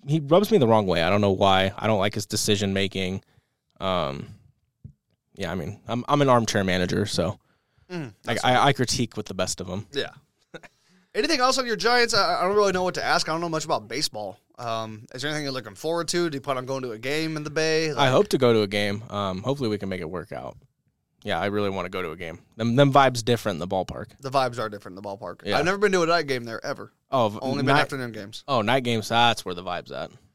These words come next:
Speaker 2: See, you say that, but there's a little thing called the ocean that you could see in the daytime that, like, I kinda like.
Speaker 1: You can see the ocean at the nighttime, too. There's,
Speaker 2: You can
Speaker 1: there's
Speaker 2: just
Speaker 1: lights.
Speaker 2: kinda, you can just kinda hear it.
Speaker 1: Well, the, the game starts when it's still light outside, so you can still see the ocean.
Speaker 2: Yeah, but I want it the whole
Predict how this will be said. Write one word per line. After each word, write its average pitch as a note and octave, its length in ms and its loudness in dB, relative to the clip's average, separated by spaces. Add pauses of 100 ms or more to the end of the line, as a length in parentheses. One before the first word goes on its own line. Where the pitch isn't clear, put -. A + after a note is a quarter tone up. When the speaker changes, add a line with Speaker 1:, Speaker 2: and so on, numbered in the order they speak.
(220)
Speaker 2:
See, F#3 180 -4
you F#3+ 180 -12
say D3 260 0
that, G3 380 0
but C3 260 -2 (140)
there's D3 160 -6
a - 20 -6
little D#3 160 -2
thing D3+ 180 -6
called C3 180 -6
the A#2 120 -10
ocean D3 400 -8
that C#3+ 100 -6
you C#3 80 -8
could D#3 140 -6
see D#3 220 0
in D3+ 80 -4
the D3+ 40 -8
daytime D#3+ 480 -4
that, A#2+ 220 -6
like, G#2+ 320 -10
I A2+ 80 -12
kinda E2+ 240 -14
like. B1 300 -16
Speaker 1:
You C3+ 100 0
can B2+ 120 4
see D#3+ 140 4
the A#2 100 6
ocean A#2 240 2
at D#2+ 80 -12
the - 60 -16
nighttime, F#2 360 -10
too. F2+ 240 -6
There's, F#2+ 160 -6
Speaker 2:
You E2+ 40 -12
can F#3 140 -8
Speaker 1:
there's F2 160 -2
Speaker 2:
just F2+ 120 -4
Speaker 1:
lights. F2 320 -2
Speaker 2:
kinda, A#2 220 -12
you B2 80 -16
can A#2 100 -18
just - 120 -16
kinda - 160 -18
hear - 220 -20
it. - 60 -6
Speaker 1:
Well, C3+ 120 6
the, A2 280 -2
the B2+ 100 -8
game F#3 200 6
starts D#3 360 6
when G#2+ 80 2
it's F#2+ 80 -2
still G#2 160 0
light F#2+ 180 2
outside, D#2 340 -4
so G2 100 -12
you E2+ 60 -12
can - 60 -20 (120)
still - 180 -18
see - 160 -12
the - 160 -20
ocean. - 260 -18
Speaker 2:
Yeah, F#2+ 220 -12
but - 120 -12
I - 20 -10
want E3 200 -8
it D#3 60 -16
the D3 80 -14
whole D3 320 -12